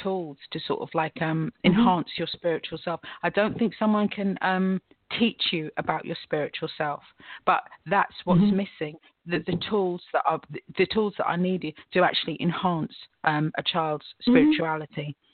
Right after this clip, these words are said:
Speaker 1: to realise that how much
Speaker 2: Yes.
Speaker 1: power they have to
Speaker 2: The
Speaker 1: be able to do
Speaker 2: aha
Speaker 1: this.
Speaker 2: moment.
Speaker 1: But then the, the, then the thing
Speaker 2: Exactly.
Speaker 1: is, I think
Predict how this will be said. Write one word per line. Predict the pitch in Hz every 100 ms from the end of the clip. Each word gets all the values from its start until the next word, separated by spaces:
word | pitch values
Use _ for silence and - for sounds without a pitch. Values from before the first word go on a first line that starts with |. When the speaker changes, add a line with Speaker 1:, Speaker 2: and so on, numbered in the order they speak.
| _ -
Speaker 1:
to | 160
realise | 180 180 165 151 -
that | -
how | -
much | 160 320 349
Speaker 2:
Yes. | 175
Speaker 1:
power | 208 202 165
they | 160
have | 151 156 143 - -
to | -
Speaker 2:
The | 254
Speaker 1:
be | 165
able | 160 269
to | 226 294
do | 170 170
Speaker 2:
aha | 196
Speaker 1:
this. | 190
Speaker 2:
moment. | 214 226 214
Speaker 1:
But | 175
then | 202 196 196
the, | 196 - -
the, | 190 -
then | 185
the | 185
thing | 170 190
Speaker 2:
Exactly. | 214
Speaker 1:
is, | 170
I | 170
think | - 180